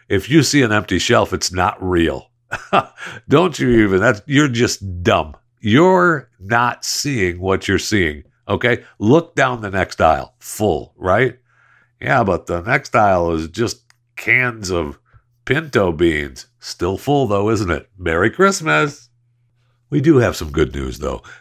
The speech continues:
The Christian missionaries who were taken hostage way back in, I don't know, mid-October, the seventeen U S and Canadian missionaries that were kidnapped as part of the Christian Aid Ministries, uh,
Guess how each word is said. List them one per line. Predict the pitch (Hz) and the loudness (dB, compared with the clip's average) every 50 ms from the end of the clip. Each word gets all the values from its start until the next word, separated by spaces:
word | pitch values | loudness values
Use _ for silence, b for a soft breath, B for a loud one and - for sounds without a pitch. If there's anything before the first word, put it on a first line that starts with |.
| B _ | B _
The | 113 113 113 | 0 0 2
Christian | - 160 165 - - - 113 98 90 82 85 - _ - | 2 2 2 2 2 0 0 0 0 -4 -10 -14 _ -6
missionaries | 95 110 117 - - 120 131 135 143 147 151 143 - - _ _ - - | -4 -2 -2 -2 0 0 2 2 2 2 0 -2 -6 -12 _ _ -14 0
who | - 120 110 101 95 | 2 2 4 4 4
were | 95 95 92 90 - | 4 4 4 4 4
taken | - 113 - 101 | 2 0 0 0
hostage | 92 - 107 104 107 - - 120 117 113 107 - _ _ | -2 0 0 0 0 0 0 0 0 -2 -4 -12 _ _
way | - - 92 92 | -4 -2 0 0
back | 82 95 98 92 90 - | 2 4 4 4 2 0
in, | 87 78 71 69 71 69 71 71 | -4 -6 -6 -8 -12 -16 -16 -12
I | - 76 78 80 | -4 -2 -2 -2
don't | 71 67 | -2 -6
know, | 65 55 50 - - _ _ _ | -10 -14 -16 -20 -20 _ _ _
mid-October, | 92 90 101 98 95 95 - - 104 98 - - - - - - - - 98 95 95 110 110 - b b b b b b b b b b b b _ | -8 -2 0 0 0 0 0 0 0 0 0 -4 -10 -14 -12 -10 -6 -4 -2 0 2 0 0 -2 b b b b b b b b b b b b _
the | - 87 | -6 -6
seventeen | - - 110 101 95 98 85 - - 107 104 95 90 | -2 0 2 2 2 0 -2 0 0 0 0 0 0
U | 87 95 98 101 | 0 2 4 4
S | 101 98 - | 4 4 2
and | 104 95 - | 0 0 0
Canadian | - 95 95 95 92 90 90 87 90 | 0 2 4 4 4 4 2 2 2
missionaries | 98 92 - 98 101 101 98 98 95 87 92 | 0 0 0 -2 -2 -2 0 0 0 0 0
that | 92 85 | 0 0
were | 85 82 - | -2 -2 0
kidnapped | - 101 95 87 95 92 92 92 - _ - | 0 0 0 0 0 0 0 -2 -4 _ -8
as | 101 85 | -8 -6
part | - - 95 92 90 | -2 0 2 2 2
of | 87 82 80 | 2 0 0
the | 85 85 82 82 80 73 | 0 2 2 2 0 -2
Christian | - - 110 - - - - 90 87 87 - - | 0 -2 -2 -2 -2 -4 -6 -6 -6 -6 -4 -2
Aid | 95 95 95 95 80 90 | 0 0 2 0 -2 -4
Ministries, | 95 101 107 92 - - 113 113 113 113 B B B B B B B B B | -6 -4 -4 -4 -2 0 2 2 0 0 B B B B B B B B B
uh, | - 92 95 92 92 87 | -2 0 2 2 2 2